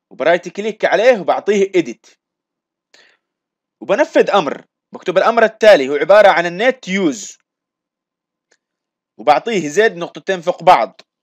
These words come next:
سبيس باك سلاش باك سلاش one nine two dot one six eight dot one dot two hundred سلاش تيست، بسيف فايل وسيف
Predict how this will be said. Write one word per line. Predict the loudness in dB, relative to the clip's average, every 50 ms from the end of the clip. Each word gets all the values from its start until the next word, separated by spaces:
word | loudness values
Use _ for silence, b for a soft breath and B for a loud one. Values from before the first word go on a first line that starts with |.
| _ _
سبيس | -20 -20 -14 -8 -4 0 4 6 6 4 4 0 -6
باك | -4 -4 -4 -4
سلاش | -4 -4 -2 -2 -2 -2 -2
باك | -4 -4 -4 -6
سلاش | -10 -10 -6 -2 0 0 -2 -2 -6 -16 _ _ _ _ _ _ _ _ _ _ _ _ _ -16
one | -14 -10
nine | -10 -8 -8 -8 -10 -12
two | -12 -10 -10 -10 -8
dot | -8 -8 -8 -10
one | -10 -16 -16
six | -18 -20 -20 -20 -16 -10
eight | -8 -8 -8 -8 -8 -8 -8
dot | -8 -8 -8
one | -12 -12 -12 -14 -10 -6
dot | -6 -6 -6 -6 _ _ _ _ _ _ _ _ _ _ _ _ _ _ _ _ _ _ _ _ _ _ _ _ _ _ _ _ -18 -18
two | -14
hundred | -10 -8 -8 -6 -4 -2 0 0 -2 -2 _ _ _ _ _ _ _ _ _ _ _ _ _ _ _ _ _ _ _ _ _
سلاش | -20 -20 -20 -10 -4 0 0 2 0 0 -6 -14 -20 _ _ _ _ _ _ _ _ _ _ _ _ _ _ _ -14
تيست، | -14 -14 -14 -16 -20 -20 _ _ _ _ _ _ _ _ _ _ _ _ _ _ _ _ _ _ _ _ -20
بسيف | -18 -16 -14 -12 -10 -8 -8 -8 -8 -10 -16 _ _ _ _ _ _ _ _ _ _ _ _ _ _ _ _ _ _ _ _ _ _ _
فايل | _ _ -6 -6 -6 -6 -8 -12 -18 _ _ _ _ _ _
وسيف | -20 -18 -14 -12 -10 -10 -12 -12 -14 _ _ _